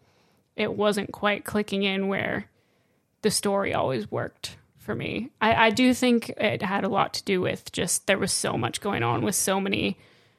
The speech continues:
new characters and, you know, even in terms of the, the human element, there wasn't really, um, a connection other than,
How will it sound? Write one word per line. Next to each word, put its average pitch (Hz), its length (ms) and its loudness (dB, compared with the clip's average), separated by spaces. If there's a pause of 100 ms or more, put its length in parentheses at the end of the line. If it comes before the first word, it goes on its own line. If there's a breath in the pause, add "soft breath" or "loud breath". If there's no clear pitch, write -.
(200 soft breath)
new 208 240 8
characters 190 720 -4
and, 185 260 -4 (1120)
you 226 140 6
know, 208 220 2
even 233 240 8
in 240 120 8
terms 220 300 4
of 202 140 0
the, 190 260 -2
the 208 160 -2
human 208 400 2
element, - 600 -2 (320)
there 208 160 6
wasn't 202 340 2
really, 127 520 0 (420)
um, 208 460 -6 (340)
a 208 120 2
connection - 720 -4 (500)
other 214 260 4
than, 214 400 -4